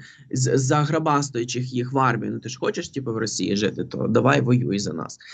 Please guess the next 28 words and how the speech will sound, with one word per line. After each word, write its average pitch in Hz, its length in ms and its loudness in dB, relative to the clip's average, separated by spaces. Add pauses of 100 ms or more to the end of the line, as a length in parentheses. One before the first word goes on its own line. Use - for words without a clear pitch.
(400)
То 165 440 6
ось 151 340 0
тут 269 260 0
якраз 202 420 0
так, 127 360 -2
вони 190 400 2
намагаються 165 580 2
свій 151 520 0
такий, 131 260 -2
знаєте, 147 360 2
дуже-дуже 127 680 2
виче-, 127 380 2
виш-, 147 420 4
вишуканий 127 600 2
елітний 127 640 6 (300)
там 113 180 2
загін 131 400 6
якихось 120 460 2
там 101 240 0
офіцерів, 127 640 2
чи 123 100 -8
що, 135 140 -4
він 190 320 -2 (320)
хоче 151 280 0
залишити, 127 480 0
звичайно, 120 540 0
в 113 60 -8
Україні. 101 500 -6